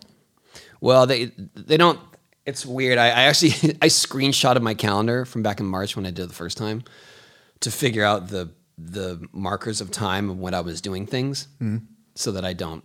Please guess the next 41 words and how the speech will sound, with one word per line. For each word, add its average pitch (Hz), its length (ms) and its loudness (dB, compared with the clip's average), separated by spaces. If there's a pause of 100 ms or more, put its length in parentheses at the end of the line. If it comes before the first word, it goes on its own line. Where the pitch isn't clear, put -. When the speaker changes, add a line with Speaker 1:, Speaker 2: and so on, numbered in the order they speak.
Speaker 1:
repeat 92 300 -10
the - 60 -10
same 95 200 -4
mistakes, 90 360 -4
obviously, 107 440 -2
but 110 140 -6
Speaker 2:
Mm-hmm. 87 80 -4
Speaker 1:
also, 90 340 -4 (120)
you 87 120 -12
know, 82 100 -10
like, 76 160 -12
when 107 240 -6
was 131 140 -2
I 107 80 -2
off 90 160 -4
crutches? - 440 -12 (320)
Speaker 2:
Mm-hmm. 101 220 -8 (140)
Speaker 1:
And 95 360 -10
I 107 120 -6
got 160 100 4
off 113 140 -4
crutches 92 300 -8
very 101 680 -6
early. 71 360 -10 (160)
Speaker 2:
Seemed 101 280 -8
like 87 180 -10
that. 73 180 -12 (260)
Seemed 113 220 -4
like 107 100 -4
you 135 60 2
Speaker 1:
Um, 107 100 2
Speaker 2:
had 110 160 -2
that 98 160 -6
walking 104 320 0
stick 92 300 -8
pretty 95 180 -10
quick. 92 340 -8 (460)
Speaker 1:
Yeah. 107 400 4 (220)
So 101 680 4
my 101 540 2
doctor 92 540 -4